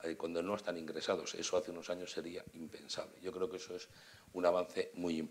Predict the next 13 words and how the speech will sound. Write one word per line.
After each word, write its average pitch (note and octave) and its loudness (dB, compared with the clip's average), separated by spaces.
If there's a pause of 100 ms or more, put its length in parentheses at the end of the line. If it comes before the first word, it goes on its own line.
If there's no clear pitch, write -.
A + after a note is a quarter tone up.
(100)
eh, D#2+ 6
muy, F#2 6
muy E2+ 0
importante. D2+ 0 (480)
También G2+ 10
es A#2+ 6
importante, G#2+ 8 (260)
y - 0
otro F2 2
tema, G#2 2 (440)
eh, E2+ 0
dentro F#2+ 6
de, F#2 12